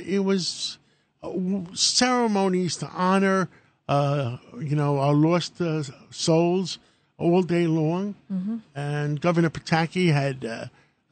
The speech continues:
Speaker 1: uh, a, uh, special ceremony, four o'clock in the afternoon yesterday. And,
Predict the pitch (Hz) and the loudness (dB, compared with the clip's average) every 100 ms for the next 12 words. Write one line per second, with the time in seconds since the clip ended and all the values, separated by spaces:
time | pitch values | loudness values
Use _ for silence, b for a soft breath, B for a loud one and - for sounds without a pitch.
0 | - 73 135 - - - _ _ - 120 | -6 -4 -4 -6 -10 -16 _ _ -8 -6
1 | 120 123 120 - - 151 156 135 151 151 | -6 -8 -8 -6 -2 -2 -2 -4 0 0
2 | 156 156 156 - 156 - 156 143 143 143 | 2 0 0 -2 -4 -4 -4 -4 -4 -4
3 | 147 - 143 170 180 180 - 180 180 180 | -4 -4 -2 0 0 -2 -4 -4 -4 -4
4 | 151 95 | -4 -6